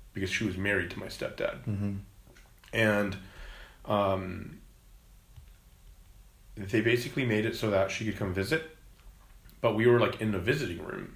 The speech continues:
Speaker 1: you know, we didn't get to leave. And even that was confusing to me, because I was like, "Well, now we're, we all get to come together and we get to see her.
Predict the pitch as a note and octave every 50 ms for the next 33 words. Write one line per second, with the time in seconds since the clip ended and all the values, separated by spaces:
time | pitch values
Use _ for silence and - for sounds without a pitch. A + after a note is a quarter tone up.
0 | - - G#2 G2 G2+ G2 G2+ G#2 G#2 G#2+ A#2 A#2 G#2+ F#2 F#2 F#2 F#2 D#2 E2+ G2
1 | G#2 G#2+ G2+ G2 G2 - - - - - - - - - - - - - - -
2 | - - - - - - - - - - - B2 A#2+ A#2+ B2 C#3+ C#3 D3+ D3 C#3
3 | C#3+ D3 D3+ D3 - - B2+ A#2 A#2 A#2 G#2+ G2 G2+ G2 F#2+ G2 G2 F#2+ F2+ E2+
4 | F2 F#2 F#2+ G2 G#2 G#2 G#2 G#2+ A2 G2 G2 - - - - - - - - -
5 | - - - - - - - - - - - - G#2 G#2 G#2 G2+ G#2 A2+ C3+ D#3+
6 | E3+ D3+ B2+ A#2 A2 G2+ - - - - A2+ G2+ G2+ G#2+ A2+ B2+ D#3 F3+ F3+ E3+
7 | C#3 - - - - - - - - F#2+ F2+ F2+ F2 - - - F2+ E2+ E2+ F#2
8 | F#2+ G#2+ G#2+ F#2+ F2 F2 F2+ F#2 F2+ - G2 - - - F#2+ F2 E2+ D#2+ D#2+ F#2
9 | E2+ F2 A2 - -